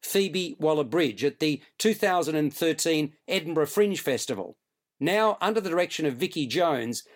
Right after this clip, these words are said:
Rice has given it a new and entirely fulfilling voice, complete with superbly timed and executed sound effects. She's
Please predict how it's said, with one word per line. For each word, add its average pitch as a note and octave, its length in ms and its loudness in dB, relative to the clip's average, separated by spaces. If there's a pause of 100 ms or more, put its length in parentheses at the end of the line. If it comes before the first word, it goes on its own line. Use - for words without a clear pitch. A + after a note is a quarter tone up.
(200)
Rice A#3+ 300 2
has D3+ 120 -2
given F#3+ 240 0
it G3 160 -2 (160)
a D#3+ 80 -4
new G#3 460 4
and F3 80 -2
entirely F#3 580 0
fulfilling E3 640 0
voice, C3 420 0 (200)
complete G3+ 440 2 (160)
with D#3+ 160 -2
superbly F#3+ 680 2
timed F3 420 0
and C#3 80 -4
executed E3 680 -2 (120)
sound F#3 400 0
effects. - 520 -6 (500)
She's G3 420 0